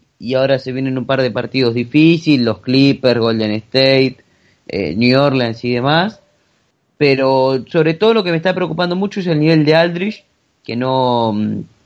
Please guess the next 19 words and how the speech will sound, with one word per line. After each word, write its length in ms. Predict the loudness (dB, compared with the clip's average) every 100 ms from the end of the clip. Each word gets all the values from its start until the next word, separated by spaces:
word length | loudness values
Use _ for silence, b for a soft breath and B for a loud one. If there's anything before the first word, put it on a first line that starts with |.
| _ _ _
no 160 | 0 0
está 240 | 2 0
rindiendo 400 | 2 0 -2 -2
en 60 | -2
ataque 340 | -2 -2 -2
como, 540 | -4 -2 -2 -4 -8 -16 _ _ _ _
como 320 | -2 0 2
debería 460 | 2 0 0 0 0
ser. 240 | 0 0
Incluso 440 | -2 -2 -2 0 -2
vi 180 | -2
una 460 | -2 0 0 0 -2
estadística 520 | 0 0 0 0 0
que 80 | 0
es 100 | -2
el 140 | -4
segundo 340 | -2 -2 0 0
jugador 360 | 2 2 2
que, 340 | -2 -4 -4